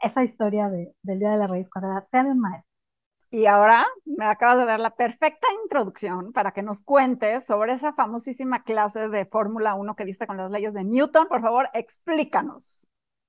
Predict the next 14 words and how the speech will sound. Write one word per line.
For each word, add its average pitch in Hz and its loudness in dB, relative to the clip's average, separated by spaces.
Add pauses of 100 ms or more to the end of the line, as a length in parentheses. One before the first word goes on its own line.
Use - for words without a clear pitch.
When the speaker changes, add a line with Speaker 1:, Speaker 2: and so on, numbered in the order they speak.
(520)
Speaker 1:
Bueno, 226 4 (420)
este, 226 2
pues 254 4
sí, 339 0
yo 269 4
he 269 4
sido 247 -2
maestra 175 -4
muchos 214 0
años. 247 -2 (360)
La 233 2
mayor 277 6
parte 262 0 (240)
de 214 2